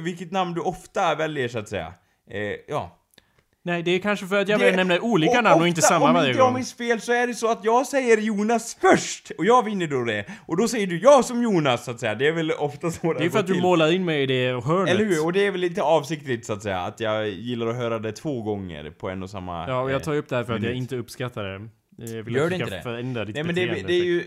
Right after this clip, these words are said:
Speaker 1: alltså, jag har gjort det här under så lång tid, Jakob, så att det blir svårt att bryta det beteendet. Men jag ska väl tänka på det, så
Speaker 2: Kan
Speaker 1: att säga.
Speaker 2: du nu s-
Speaker 1: Som Hitler, <laughs> till exempel, ta ett känt namn.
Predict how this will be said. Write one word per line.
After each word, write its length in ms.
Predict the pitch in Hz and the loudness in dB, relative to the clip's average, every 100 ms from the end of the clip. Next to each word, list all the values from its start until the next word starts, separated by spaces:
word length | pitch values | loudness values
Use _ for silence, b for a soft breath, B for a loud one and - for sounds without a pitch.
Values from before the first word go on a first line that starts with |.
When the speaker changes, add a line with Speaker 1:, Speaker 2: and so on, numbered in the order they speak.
| - | -4
Speaker 1:
alltså, 240 | 165 175 | -4 -2
jag 60 | 180 | -4
har 60 | |
gjort 200 | 202 226 | -4 -6
det 80 | 185 | -4
här 140 | 160 160 | -4 -6
under 180 | 147 | -10
så 100 | 135 147 | -10 -8
lång 260 | 156 156 | -6 -6
tid, 220 | 160 185 | -8 -8
Jakob, 300 | 127 101 98 107 | -6 -6 -8 -10
så 60 | |
att 80 | 127 | -10
det 80 | 147 | -8
blir 120 | 139 | -10
svårt 420 | - 165 160 123 | -10 -8 -6 -6
att 60 | 107 | -6
bryta 240 | 113 107 | -10 -8
det 80 | 110 | -8
beteendet. 380 | 110 143 120 80 | -6 -8 -8 -10
Men 340 | 135 254 196 127 | -10 -10 -8 -8
jag 140 | 95 | -8
ska 140 | - | -10
väl 120 | 98 92 | -12 -12
tänka 260 | 92 85 | -14 -14
på 80 | 82 | -16
det, 120 | 73 - | -16 -6
så 40 | |
Speaker 2:
Kan 80 | 147 | -2
Speaker 1:
att 60 | 151 | -2
säga. 80 | |
Speaker 2:
du 420 | 151 151 147 147 139 | -2 -2 -2 -4 -6
nu 460 | 160 175 175 170 170 | -4 -2 -2 -2 -2
s- 300 | 170 _ - | -6 _ -4
Speaker 1:
Som 180 | 285 285 | 0 0
Hitler, 560 | 220 - - - 170 | -2 -2 -4 2 2
<laughs> 80 | 165 | 4
till 200 | 190 202 | 4 4
exempel, 400 | 156 165 135 139 | 2 -2 -2 -4
ta 220 | - 143 | -4 -4
ett 280 | 131 147 139 | -4 -8 -14
känt 320 | 143 139 151 | -10 -10 -8
namn. 260 | 117 117 | -6 -6